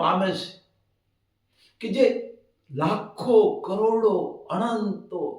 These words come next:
અનંતા, અનંત વર્ષો સુધી એ પદનો નાશ નથી થતો.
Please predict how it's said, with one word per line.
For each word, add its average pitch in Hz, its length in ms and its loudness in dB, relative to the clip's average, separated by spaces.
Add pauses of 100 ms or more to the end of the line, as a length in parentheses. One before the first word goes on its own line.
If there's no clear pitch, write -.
(140)
અનંતા, 214 520 -4 (200)
અનંત 254 320 -2 (100)
વર્ષો 180 320 -4 (120)
સુધી 165 340 -6 (300)
એ - 20 -8 (140)
પદનો 226 320 -2 (200)
નાશ 254 400 4
નથી 339 380 0
થતો. 202 240 -2